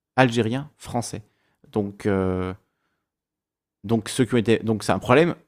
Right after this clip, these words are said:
de la France envers elle-même. C'est, c'est un massacre, euh, de l'ordre d'une guerre civile, en fait, d'une police qui massacre son propre peuple. Donc, euh, certes, il y avait une guerre entre, euh,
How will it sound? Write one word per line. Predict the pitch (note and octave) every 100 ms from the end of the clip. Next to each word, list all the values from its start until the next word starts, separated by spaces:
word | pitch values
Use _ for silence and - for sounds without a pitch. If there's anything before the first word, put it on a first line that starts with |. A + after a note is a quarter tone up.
| _ -
de | A2
la | G2+
France | - D#3+ E3 -
envers | A2 G#2+ G#2+ -
elle-même. | C3 D3 D3+ A2+ F#2+ - _ _ _
C'est, | - - G#2
c'est | -
un | G#2+
massacre, | G#2 G2+ - C#3 -
euh, | A2 G2+ G2
de | F#2+ F#2+ G2+
l'ordre | G2 A#2 A2+ G2+
d'une | G2 G#2+
guerre | G#2 G#2+
civile, | - D#3+ F3
en | A#2
fait, | - F#2+
d'une | G2+ G2+
police | G2 A2+ D#3 -
qui | A2+
massacre | G#2 A2 - D#3 -
son | -
propre | A2 A2+ G#2+ C#3+
peuple. | D#3 A#2 - _ _ _ _ _ -
Donc, | A2 G#2 A2
euh, | G#2
certes, | - E3+ -
il |
y | A#2
avait | A2
une | A2+
guerre | A#2 B2 A2+ -
entre, | G2 - -
euh, | G#2 F#2+ F#2+